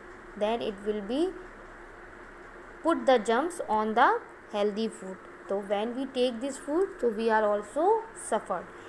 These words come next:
यानी कि उस खाने को अगर हम खाते हैं, खुली हुई वस्तुओं को, यानी खुली हुई थिंग्स को, ईटेबल थिंग्स को, तो we are affected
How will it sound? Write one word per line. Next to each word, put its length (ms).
यानी 160
कि 100
उस 140
खाने 300
को 80
अगर 180
हम 80
खाते 360
हैं, 400
खुली 200
हुई 200
वस्तुओं 480
को, 220
यानी 240
खुली 260
हुई 120
थिंग्स 440
को, 120
ईटेबल 460
थिंग्स 280
को, 160
तो 280
we 160
are 220
affected 460